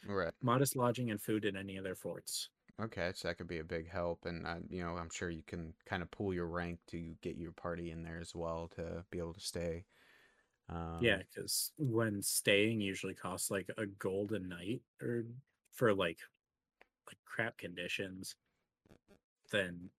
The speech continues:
Speaker 2: this can really help save, especially when games are being run on a full currency system instead of just a gold-based system.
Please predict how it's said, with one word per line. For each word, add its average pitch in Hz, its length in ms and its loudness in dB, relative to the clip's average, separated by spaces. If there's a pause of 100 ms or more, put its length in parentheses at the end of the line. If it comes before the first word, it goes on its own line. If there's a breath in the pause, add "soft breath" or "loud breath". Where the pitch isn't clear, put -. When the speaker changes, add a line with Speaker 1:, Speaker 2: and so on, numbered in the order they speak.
(100)
Speaker 2:
this 104 280 -2
can 107 140 -4
really 98 240 0
help 90 220 -2
save, 85 340 2
especially 101 480 2
when 95 380 -2
games 98 340 0
are 95 100 2
being 95 360 -2
run 104 320 4
on 95 180 -4
a 87 60 -6
full 113 380 6
currency 104 440 2
system - 400 -6
instead 92 240 -2
of 85 120 -6
just - 260 -4
a 95 40 0
gold-based 92 720 0
system. 101 500 -6